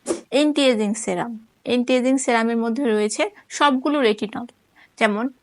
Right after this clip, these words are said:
রেটিনয়েডস, রেটিনল, রেটিনয়েড, এই সবগুলোই হচ্ছে অ্যান্টি এজিং সেরাম। নাম্বার ফোর, ব্রাইটেনিং সেরাম। ব্রাইটেনিং সেরামের মধ্যে আছে আলফা আরবুটিন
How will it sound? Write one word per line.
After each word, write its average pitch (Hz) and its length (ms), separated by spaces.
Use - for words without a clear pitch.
রেটিনয়েডস, 226 720
রেটিনল, 226 500
রেটিনয়েড, 214 520
এই 294 160
সবগুলোই 262 520
হচ্ছে 226 220
অ্যান্টি 247 340
এজিং 196 180
সেরাম। 180 260
নাম্বার 254 300
ফোর, 214 200
ব্রাইটেনিং 247 480
সেরাম। 240 260
ব্রাইটেনিং 262 480
সেরামের 220 400
মধ্যে 208 220
আছে 277 200
আলফা 254 260
আরবুটিন 226 460